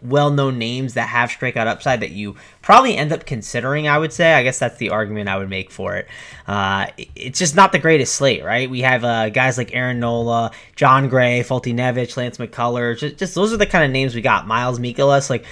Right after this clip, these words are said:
so Eduardo Rodriguez, he's someone to consider, right? Uh, I'm not saying he's an ace or anything, but he's one of the better guys to consider on this slate, especially against the Orioles lineup that can strike out a ton. Uh, it's definitely gonna be something that, uh, we have to, uh, have to consider. I think it makes sense in tournaments. Cash games, it's a little tougher for me to do.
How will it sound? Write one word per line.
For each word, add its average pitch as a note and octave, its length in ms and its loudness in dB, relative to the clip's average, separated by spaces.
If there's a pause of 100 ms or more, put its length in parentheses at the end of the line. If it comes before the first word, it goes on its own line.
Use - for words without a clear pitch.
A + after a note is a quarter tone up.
(240)
so D#3 220 4
Eduardo A3 320 8
Rodriguez, F#3 360 6
he's F3+ 180 -2
someone F#3 340 0
to D3+ 160 -2
consider, A#2 480 -4
right? G#2+ 360 -2
Uh, G#2 40 -4 (160)
I'm B2+ 80 -6
not C#3 200 -2
saying B2 200 -4
he's G#2+ 140 -8
an C#3+ 80 2
ace A3 180 2
or F3 60 -2
anything, E3 300 -2
but C#3+ 80 -2
he's C3 120 -4
one C#3 120 0
of B2+ 60 -4
the A#2+ 60 -6
better A2 300 0
guys G2+ 300 -4
to G#2 80 -6
consider G2+ 520 -6 (300)
on C3+ 240 2
this B2 160 -2
slate, A#2+ 340 0
especially C#3 360 -2
against C#3 120 -4
the C#3+ 80 0
Orioles B2+ 400 -2
lineup C3+ 300 -4
that D3 160 0
can C#3 220 -4
strike C#3 320 -4
out C3 200 0
a A2+ 100 -6
ton. C3 380 -4 (400)
Uh, B1 280 -4
it's G2+ 200 -12
definitely B2 260 0
gonna B2 100 -4
be A#2 80 -2
something A2+ 380 -6
that, G#2+ 240 -2
uh, G2 360 -4
we G#2+ 120 -10
have A2+ 260 -2
to, G#2+ 240 -4
uh, G2+ 220 -2
have B2+ 180 -4
to - 80 -8
consider. A2+ 420 -2
I G#2+ 100 -2
think A2+ 200 -6
it - 80 -8
makes A2 240 -6
sense A2 260 -6
in G2+ 100 -8
tournaments. D3 520 -4
Cash A#3+ 340 6
games, C4 220 -2
it's G3+ 80 -8
a D#3 80 0
little C#3 300 2
tougher D3 300 0
for C#3+ 160 -6
me C3 140 0
to A#2+ 100 0
do. A2 340 0